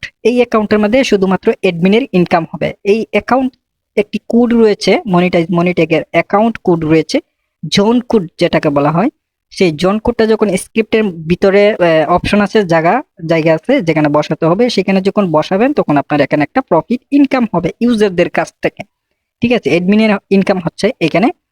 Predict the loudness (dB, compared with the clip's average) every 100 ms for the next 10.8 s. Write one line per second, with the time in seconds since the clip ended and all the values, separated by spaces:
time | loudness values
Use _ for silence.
0 | _ _ _ _ 2 4 2 0 -2 -2
1 | 0 0 0 -2 -2 0 2 2 0 -4
2 | -4 -2 -2 -2 -4 -2 -2 0 0 -2
3 | -6 _ -4 0 0 0 -2 -4 0 0
4 | 0 -4 -6 -12 -12 -14 _ _ _ _
5 | _ _ _ _ -2 0 0 0 2 4
6 | 2 0 -2 0 0 2 -2 -4 -2 0
7 | 2 0 -2 -2 -2 -2 0 0 0 0
8 | 0 0 0 0 0 0 0 0 0 0
9 | 0 2 0 -4 -2 -4 -4 -12 _ _
10 | _ 0 2 0 0 2 2